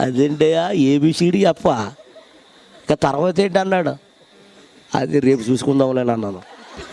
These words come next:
హల్లెలూయా. ఆ, అలాగా చదువుకుని, చదువుకుని,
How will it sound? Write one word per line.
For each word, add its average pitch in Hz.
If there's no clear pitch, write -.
హల్లెలూయా. 156
ఆ, 156
అలాగా 202
చదువుకుని, 214
చదువుకుని, 233